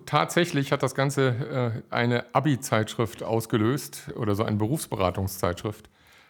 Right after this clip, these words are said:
die bei uns in der Schule auslag, äh, und da stand so drin, welche Berufe,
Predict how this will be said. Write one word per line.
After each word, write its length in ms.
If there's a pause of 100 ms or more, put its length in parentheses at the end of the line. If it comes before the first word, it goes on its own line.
(120)
die 80
bei 80
uns 300
in 160
der 80
Schule 260
auslag, 480 (120)
äh, 180
und 500
da 100
stand 240
so 120
drin, 320 (500)
welche 420
Berufe, 840